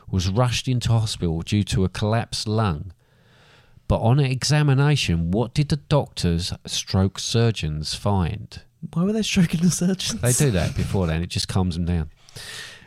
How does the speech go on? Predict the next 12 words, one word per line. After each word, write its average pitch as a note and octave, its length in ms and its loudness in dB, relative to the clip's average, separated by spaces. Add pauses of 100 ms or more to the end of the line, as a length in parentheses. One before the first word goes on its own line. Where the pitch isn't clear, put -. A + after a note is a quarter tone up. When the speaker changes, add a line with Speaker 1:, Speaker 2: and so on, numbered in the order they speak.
(120)
Speaker 1:
Was C#3+ 200 4
it B2+ 180 2
A, C3+ 460 4 (360)
a G2+ 80 2
pea D3+ 340 4
plant? A#2+ 540 2 (1000)
Was G#2 200 2
it G2+ 220 -2
B, C3+ 480 4 (800)
a G2 80 2
ballpoint A2 720 2
pen? G2+ 440 2